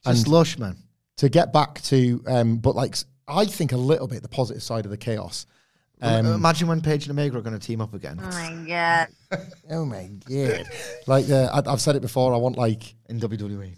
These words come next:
Speaker 2: No, no, no, I want, I want, I want Ke-, I want Kenny to, uh, I want Kenny to, like, wear the trunks with Page.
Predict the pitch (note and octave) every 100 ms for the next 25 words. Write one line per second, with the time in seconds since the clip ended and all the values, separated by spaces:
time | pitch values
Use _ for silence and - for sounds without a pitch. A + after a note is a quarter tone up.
0 | - C3 C3+ D#3 C#3+ B2+ B2+ C#3 G#3+ G3+
1 | G#3 - G3 - F#3 D3 D#3 F3+ D#3+ E3+
2 | D#3+ F3 E3+ D#3+ D#3 E3+ F3+ E3+ D3 C3+
3 | A#2+ G#2 A2+ - B2+ C3+ C3+ B2+ A2 A2
4 | A2 A2 G#2 A#2 B2 - - A2+ A2+ A#2
5 | -